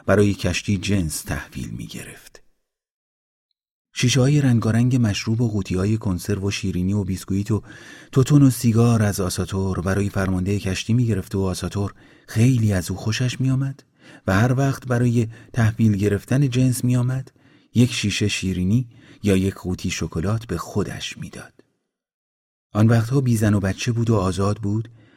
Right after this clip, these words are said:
و همه جا جاش بود. هر کاری را که پیش می‌آمد می‌گرفت و هر وقت دلش زده می‌شد آن را ول می‌کرد و می‌رفت دنبال کار دیگری.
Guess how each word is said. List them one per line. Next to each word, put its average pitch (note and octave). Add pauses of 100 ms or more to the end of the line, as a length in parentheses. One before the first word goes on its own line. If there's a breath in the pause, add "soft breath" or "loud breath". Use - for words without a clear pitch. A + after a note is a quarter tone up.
(140 soft breath)
و F2+
همه G#2+
جا G#2+
جاش -
بود. - (1000)
هر C#3
کاری C3
را A2+
که A2+
پیش G#2
می‌آمد G2+
می‌گرفت A2+
و C3 (380 loud breath)
هر G2+
وقت G2
دلش F#2+
زده F2+
می‌شد F#2
آن F#2
را F2
ول G#2+
می‌کرد A#2+
و G#2
می‌رفت G#2 (260 soft breath)
دنبال F2+
کار E2
دیگری. -